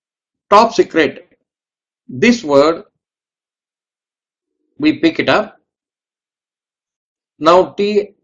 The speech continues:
is font, the, in, as far as position is concerned, is position one, O is position two,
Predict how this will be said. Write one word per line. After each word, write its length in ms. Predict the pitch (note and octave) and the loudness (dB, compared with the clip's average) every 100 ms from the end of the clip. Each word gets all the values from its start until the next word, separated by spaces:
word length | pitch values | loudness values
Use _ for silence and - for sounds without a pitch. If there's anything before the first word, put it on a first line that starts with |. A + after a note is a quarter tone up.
| _ _ | _ _
is 300 | D#3 D#3 C3 | 0 0 0
font, 320 | C#3+ C#3+ C#3+ C3 C3 _ _ _ _ _ _ _ - | -4 -2 -2 -6 -12 _ _ _ _ _ _ _ -10
the, 360 | C3 C3+ C3+ | -2 0 0
in, 160 | C#3+ C3+ | -4 -2
as 220 | C3 C3+ | -2 0
far 140 | D#3+ | 0
as 140 | D#3 D3 | 0 -2
position 380 | D3+ C#3+ G#3 F#3+ | -4 -2 -2 -4
is 120 | D3+ | -4
concerned, 540 | C3+ A#2 - D3+ F#3+ - _ _ _ _ _ _ _ _ - | -6 -4 -4 -4 -8 -16 _ _ _ _ _ _ _ _ -10
is 140 | B2 | -8
position 480 | - C3 B2+ D#3 A#2+ | -2 -2 0 -4 -2
one, 300 | B2+ F#3+ B3 _ _ _ _ _ _ _ _ _ _ _ - | -4 -4 -10 _ _ _ _ _ _ _ _ _ _ _ 0
O 220 | D#3+ F3 | 2 4
is 180 | D#3+ B2+ | 2 -2
position 460 | C#3 C3 C#3+ C3 | -4 -4 -4 -6
two, 320 | D3 E3+ A#3+ | -4 -4 -6